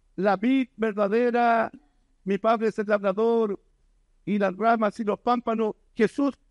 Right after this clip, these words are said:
este sermón, no lo entregó en el aposento alto, sino que lo entregó camino,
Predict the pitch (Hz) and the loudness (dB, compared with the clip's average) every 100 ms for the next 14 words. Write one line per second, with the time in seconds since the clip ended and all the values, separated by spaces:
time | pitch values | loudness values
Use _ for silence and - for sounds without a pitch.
0 | _ - 233 254 208 226 269 262 214 _ | _ -4 -2 -2 -4 -2 0 0 -2 _
1 | - 196 262 240 - 226 214 311 320 285 | -8 -2 0 -2 -2 -4 0 0 0 -2
2 | 262 233 262 247 269 - - _ _ _ | -2 -4 -4 0 -2 -2 -12 _ _ _
3 | _ _ _ _ _ 220 240 226 233 226 | _ _ _ _ _ -2 -2 0 -2 0
4 | 214 214 269 269 214 233 302 339 - | -2 -2 -2 0 -2 2 2 0 -2